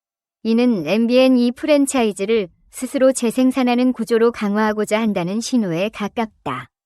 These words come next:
프로그램은 외부에서 인재를 발굴하는 데 그치지 않고,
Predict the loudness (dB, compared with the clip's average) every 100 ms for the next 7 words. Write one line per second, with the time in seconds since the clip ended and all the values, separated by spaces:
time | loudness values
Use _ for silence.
0 | _ -6 2 4 4 2 4 2 2 0
1 | 0 2 4 2 2 2 2 0 2 4
2 | 4 2 0 0 0 0 0 0 0 -4
3 | -8 -6 -4 -2 -2 -6 -6 -6 -6